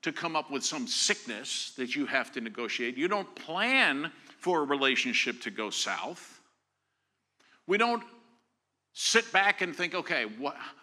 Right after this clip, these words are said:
what's the best way I can go through a trial without really getting completely demolished," right? We don't plan for any of those things, nor should we. But we do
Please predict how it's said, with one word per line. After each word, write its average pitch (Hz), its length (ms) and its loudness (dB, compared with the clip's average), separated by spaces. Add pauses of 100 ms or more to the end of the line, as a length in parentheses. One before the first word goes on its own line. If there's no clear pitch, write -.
what's 190 280 0
the 151 120 0
best 185 400 -2
way 185 240 0
I 147 80 0
can 135 200 -6
go 143 160 -2
through 143 280 -4
a 110 40 -4
trial 113 600 -2
without 131 340 -2
really 135 280 0
getting 117 320 -2
completely 107 520 -8
demolished," 98 600 -8
right? 123 140 -4
We 160 140 -2
don't 214 260 -4
plan 214 360 0
for 202 200 0
any 233 200 2
of 151 100 0
those 113 280 -4
things, 73 380 -10
nor 160 180 -4
should 320 300 -2
we. 208 200 0 (1900)
But 180 160 0
we 156 140 4
do 131 880 2